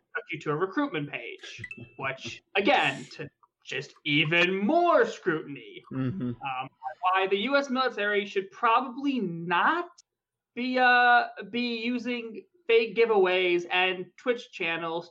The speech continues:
Speaker 1: to try and recruit people, uh, because it's
Speaker 2: <laughs>
Speaker 1: super scummy and
Speaker 2: Mm.
Speaker 1: really, really inappropriate. Like, the, a lot of the U S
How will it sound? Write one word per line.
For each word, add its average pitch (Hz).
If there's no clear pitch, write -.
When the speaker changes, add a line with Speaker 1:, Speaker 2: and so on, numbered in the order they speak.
Speaker 1:
to 185
try 143
and 156
recruit 277
people, -
uh, 156
because -
it's -
Speaker 2:
<laughs> -
Speaker 1:
super 254
scummy 165
and 151
Speaker 2:
Mm. -
Speaker 1:
really, 311
really 247
inappropriate. 175
Like, 170
the, 151
a 160
lot 233
of 254
the 269
U 277
S 269